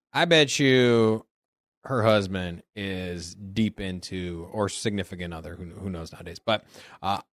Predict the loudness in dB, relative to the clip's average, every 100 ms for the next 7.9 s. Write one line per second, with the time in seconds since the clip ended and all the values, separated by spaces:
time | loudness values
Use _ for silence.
0 | _ -2 0 2 2 2 4 4 4 2
1 | 0 -4 -8 -10 -18 -20 _ _ _ _
2 | _ _ -8 2 8 10 12 10 10 8
3 | 12 12 12 8 8 8 8 6 8 8
4 | 6 4 2 6 8 8 10 10 10 6
5 | 4 4 4 2 -10 _ _ _ -2 2
6 | 4 6 4 4 0 6 6 8 6 6
7 | 2 2 2 2 0 2 2 2 -6